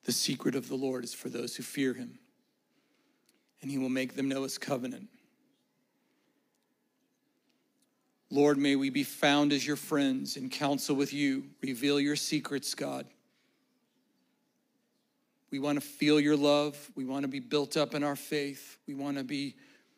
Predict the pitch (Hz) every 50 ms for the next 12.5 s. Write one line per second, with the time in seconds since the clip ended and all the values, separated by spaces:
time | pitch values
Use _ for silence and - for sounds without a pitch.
0 | _ _ _ _ _ _ _ _ - 175 - 131 127 135 135 127 139 143 147 139
1 | 127 131 143 151 151 147 147 143 139 143 151 151 143 147 147 151 151 143 135 -
2 | 147 - 147 160 156 143 139 131 127 123 123 - 131 135 127 - - 156 139 135
3 | 135 135 - 135 139 139 127 - - 135 123 120 120 117 - - 131 117 127 131
4 | 139 143 147 143 - 160 143 - 170 156 151 - - 156 131 - - 143 127 -
5 | - 139 131 139 - 131 127 127 120 123 123 120 127 123 - _ _ _ _ _
6 | _ _ _ _ _ _ _ 156 151 151 - 151 - - 175 175 175 190 190 185
7 | 170 185 175 160 147 151 151 151 143 - - 147 147 151 151 139 147 151 147 147
8 | 143 - 156 143 135 143 143 131 - - - 123 131 131 123 - - 143 143 147
9 | 135 - - - - - 147 143 139 143 143 139 139 143 143 - _ _ _ _
10 | _ _ _ - - - - - 151 151 151 151 147 143 135 131 - - - -
11 | - - - 147 143 139 131 127 139 143 135 127 - 151 147 143 139 139 135 143
12 | 139 131 131 131 131 - - - - -